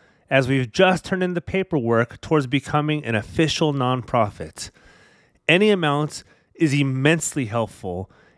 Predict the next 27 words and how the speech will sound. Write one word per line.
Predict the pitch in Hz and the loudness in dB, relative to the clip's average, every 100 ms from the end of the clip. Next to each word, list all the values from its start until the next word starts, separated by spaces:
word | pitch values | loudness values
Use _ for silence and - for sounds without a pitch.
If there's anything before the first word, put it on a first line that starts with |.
| - | -4
and | 131 | 0
we'll | 143 156 | 4 2
personally | - - 185 170 180 170 165 165 151 - | 0 2 2 2 0 0 2 2 -2 -2
email | 143 143 123 113 113 - | 0 2 4 4 2 0
each | 147 156 - - | -2 -2 -2 0
donor | 120 104 98 104 - _ - | 2 2 0 -2 -6 _ -10
a | 107 | -8
thank | 104 120 113 - 76 | -4 -4 -4 -6 -14
you. | 71 87 _ _ _ _ _ _ 135 | -14 -14 _ _ _ _ _ _ 2
Absolutely | 160 196 - 185 185 175 175 - - | 4 4 -2 -2 0 0 -2 -4 0
everything | 180 190 185 - 185 | 2 2 0 0 0
we | 180 175 | 2 0
do | 151 160 | 2 4
on | 160 147 | 4 4
this | 147 151 | 2 2
show | - 117 107 107 | 0 0 2 0
is | 123 127 | 0 -2
to | 131 | 0
make | 143 127 | 2 2
sure | - 143 131 | -2 0 2
the | 120 | 2
gospel | 113 127 147 - 135 | 4 4 4 -2 -4
is | 127 110 | -4 -6
heard | - 131 123 | -4 -2 -2
throughout | 110 120 117 156 - | -4 2 4 4 2
the | 175 | -2
world | 202 202 120 135 | 2 4 2 0